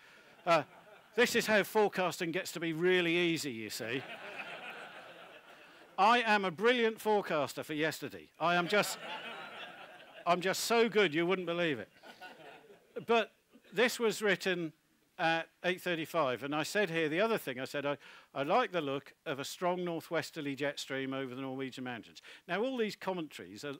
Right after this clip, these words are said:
are logged on the system, so you can put any date in, and you can go and have a look and see what was written. I'm, I'm not going in and changing anything. Once it's up there, it's up there. So,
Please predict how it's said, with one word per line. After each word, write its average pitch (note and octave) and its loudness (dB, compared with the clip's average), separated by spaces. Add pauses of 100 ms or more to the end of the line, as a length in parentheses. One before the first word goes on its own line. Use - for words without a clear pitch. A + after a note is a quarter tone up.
are D3+ -4
logged D#3 -2
on D3 -2
the C3+ -4
system, - -10
so - -8
you D3 -10
can C#3+ -16
put E3+ -10
any F#3 -6
date C3+ -6
in, F#2 -12 (260)
and B2+ -10
you C#3 -6
can D3 -10
go D3 0
and C#3 -4
have C#3 -6
a C3 -8
look C3+ -8
and C#3 -16
see C#3 -8
what C3+ -10
was A#2 -14
written. G#2+ -12
I'm, B2+ -18
I'm A#2+ -10
not D3 -10
going C3+ -6
in C3+ -6
and B2 -10
changing A#2 -10
anything. G#2+ -12 (300)
Once C#3+ -8
it's C3+ -10
up C3 -12
there, A#2+ -4
it's A#2 -8
up B2+ -10
there. - -20 (880)
So, E3 0